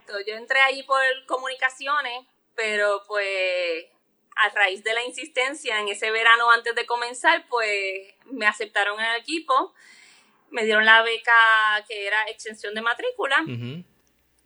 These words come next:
Speaker 1: y, pues, yo bien disciplinada, empecé a entrenar, me mandaron con otro coach, con otro entrenador, y poquito a poquito, así mismo empecé. Como quien dice, yo empecé en la universidad,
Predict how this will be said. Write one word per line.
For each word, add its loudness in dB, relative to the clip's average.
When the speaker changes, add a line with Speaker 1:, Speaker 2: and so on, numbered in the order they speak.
Speaker 1:
y, -6
pues, 2
yo 4
bien 2
disciplinada, 6
empecé -8
a -2
entrenar, 2
me 0
mandaron 2
con -4
otro -6
coach, 2
con -8
otro -12
entrenador, -2
y -16
poquito -8
a -4
poquito, -8
así -4
mismo -4
empecé. -8
Como 2
quien 2
dice, 2
yo 6
empecé 2
en 8
la 0
universidad, 2